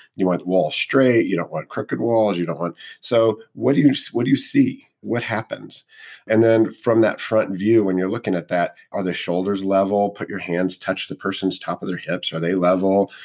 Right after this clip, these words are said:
You know, looking at the A S I S on each side, is there a rotation there? Looking to see if the, the knees are pointing straight. You know, if the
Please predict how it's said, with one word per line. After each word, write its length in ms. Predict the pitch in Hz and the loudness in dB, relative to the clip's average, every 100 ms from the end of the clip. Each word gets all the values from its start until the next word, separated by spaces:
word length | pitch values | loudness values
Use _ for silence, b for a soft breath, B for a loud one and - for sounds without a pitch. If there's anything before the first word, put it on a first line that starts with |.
| B | B
You 100 | 98 | 0
know, 80 | 95 | 2
looking 240 | 92 104 | 2 2
at 80 | 101 | -2
the 160 | - 95 | -2 0
A 120 | 92 | 0
S 160 | - | 2
I 180 | 90 92 | 2 4
S 340 | 90 92 - - | 2 0 -2 -6
on 160 | 92 92 | -2 -2
each 200 | 78 - | -2 0
side, 360 | 87 90 87 | 2 4 2
is 100 | 85 | -2
there 140 | 90 90 | -2 -2
a 60 | |
rotation 600 | 90 95 - 87 - 101 | 0 -2 -2 -4 -4 -4
there? 400 | 98 95 95 98 B B B | -2 -2 -2 -4 B B B
Looking 300 | - 101 107 | -2 2 4
to 40 | 104 | 2
see 260 | - 104 | 0 2
if 180 | 101 - | 0 0
the, 340 | 95 90 87 - B B 101 | 2 2 2 -2 B B 0
the 100 | 95 | 4
knees 480 | 95 95 95 98 | 6 6 6 4
are 140 | 78 87 | 0 -6
pointing 400 | - 92 87 85 | -2 2 2 0
straight. 520 | - - 82 92 92 | -4 -6 0 0 0
You 60 | 92 | -2
know, 140 | 85 | -4
if 100 | 80 | -4
the 320 | - 78 76 | -6 -6 -6